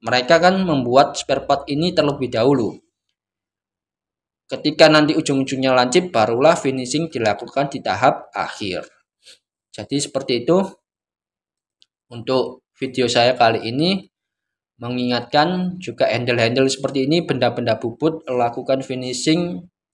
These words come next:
chamfer terlebih dahulu. Kalau ini bisa kita lakukan chamfer terlebih dahulu, kemudian extrude untuk kenar lednya ya, atau kenar linknya, barulah kita rotasi pada patternnya.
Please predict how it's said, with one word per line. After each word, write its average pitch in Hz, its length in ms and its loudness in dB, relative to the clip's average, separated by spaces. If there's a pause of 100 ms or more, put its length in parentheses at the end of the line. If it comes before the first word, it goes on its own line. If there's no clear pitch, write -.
(200)
chamfer 135 560 0
terlebih 127 400 -4
dahulu. 113 480 0
Kalau 120 240 2
ini 135 240 -4
bisa - 240 -6
kita 113 240 -4
lakukan 117 640 -4
chamfer 123 400 -2
terlebih 123 380 -6
dahulu, 117 340 0
kemudian 123 400 -4
extrude 151 560 -10
untuk 131 400 -6
kenar 131 320 0
lednya 120 540 -2
ya, 113 140 0 (200)
atau 110 240 -10
kenar 110 240 -6
linknya, 127 400 -6 (720)
barulah 117 640 -2 (400)
kita 135 560 -2 (540)
rotasi 135 1040 -2 (160)
pada 123 480 -6
patternnya. 95 640 -6